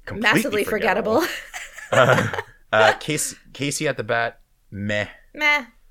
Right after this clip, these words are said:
Speaker 1: And then you have The Two Silhouettes, which comes in and is
Speaker 2: Which is
Speaker 1: visually,
Speaker 2: lovely.
Speaker 1: which is lovely, uh,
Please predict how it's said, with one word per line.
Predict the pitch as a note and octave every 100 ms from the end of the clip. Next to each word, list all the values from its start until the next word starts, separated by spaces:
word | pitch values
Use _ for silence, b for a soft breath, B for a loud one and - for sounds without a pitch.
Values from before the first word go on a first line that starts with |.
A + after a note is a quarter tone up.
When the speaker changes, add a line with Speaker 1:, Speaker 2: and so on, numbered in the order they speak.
| _ _ - - - -
Speaker 1:
And | C3+ C3+
then |
you | C#3
have | C#3 B2+
The |
Two | - F#3
Silhouettes, | - E3 C#3+ E3+ B2 G2 - - -
which | A2+ -
comes | F#2 D#2+
in | D#2 F2 F#2+
and | G2 F#2 F#2
is |
Speaker 2:
Which | A#3+ C4
is | C4
Speaker 1:
visually, | C4+ B3+
Speaker 2:
lovely. | A3+ E3+ D#3+ D#2 G#3
Speaker 1:
which | - -
is | G2
lovely, | G#2+ G#2+ G#2 G#2 G#2 -
uh, | F#2 F2 E2+ E2+